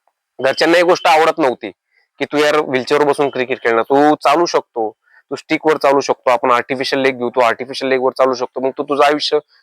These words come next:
का व्हीलचेअरवर घालवतो?" पण मी म्हणलं, "एक छंद, एक वेड असतं क्रिकेट खेळण्याचं, मग ते बसून खेळू दे किंवा उभं राहून खेळू दे किंवा नॉर्मल लोकांच्यात खेळू दे. क्रिकेट तुम्हाला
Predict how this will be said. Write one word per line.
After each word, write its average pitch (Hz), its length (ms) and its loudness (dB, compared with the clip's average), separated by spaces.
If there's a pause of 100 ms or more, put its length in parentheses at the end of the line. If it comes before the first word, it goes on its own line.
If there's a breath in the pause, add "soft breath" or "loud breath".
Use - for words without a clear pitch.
का 156 100 0
व्हीलचेअरवर 127 400 0
घालवतो?" 101 400 -2 (720)
पण 127 80 0
मी 131 120 0
म्हणलं, 127 260 0
"एक 127 80 -2 (440)
छंद, 127 240 2
एक 120 220 0
वेड 120 220 2
असतं - 280 -8 (440)
क्रिकेट 117 300 -6
खेळण्याचं, 104 440 -4 (960)
मग 120 120 0
ते 123 60 0
बसून 123 380 0
खेळू 135 200 2
दे 139 160 2
किंवा 135 240 0
उभं 123 180 2
राहून 123 160 2
खेळू 123 220 -2
दे 127 100 -2
किंवा 127 160 0
नॉर्मल 117 300 0
लोकांच्यात 113 520 -6
खेळू 104 120 -10
दे. 104 160 -20 (800)
क्रिकेट 135 340 0 (560)
तुम्हाला 131 220 2